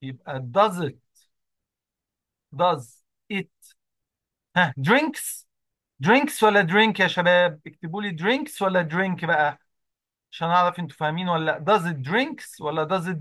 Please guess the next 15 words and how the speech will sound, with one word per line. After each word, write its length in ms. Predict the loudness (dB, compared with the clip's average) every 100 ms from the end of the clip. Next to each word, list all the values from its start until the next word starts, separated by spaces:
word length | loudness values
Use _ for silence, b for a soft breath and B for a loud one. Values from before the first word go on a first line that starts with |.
| -2
drink؟ 540 | 0 0 -2 -8 _ _ _ _ _ _ _ _ _ _ _ _ _ _ _ _ _ _ 0
Does 160 | 2
it 180 | 0 -4
drink. 480 | 0 2 2 0 -4
برافو، 680 | 0 4 8 8 6 -2 -8
برافو 480 | -4 0 0 0 -2
يا 180 | 0
لينا. 380 | 0 -2 -6 -10 -16 _ _ _ _ _ _ _ _ _ _ _ _
Does 280 | -2 0 0
it 260 | -4 -8 -8
drink؟ 580 | -2 0 0 0 -4 -8 -4 -4 -4 _ _ _ _ _ _ _ _ _ _ _ _ _ _ _ _ _ _ _ _ _ _ _ -2
Does 220 | 0 0
it 160 | -4 -4
drink 460 | 0 2 0 -2 -2
milk؟ 400 | 2 2 2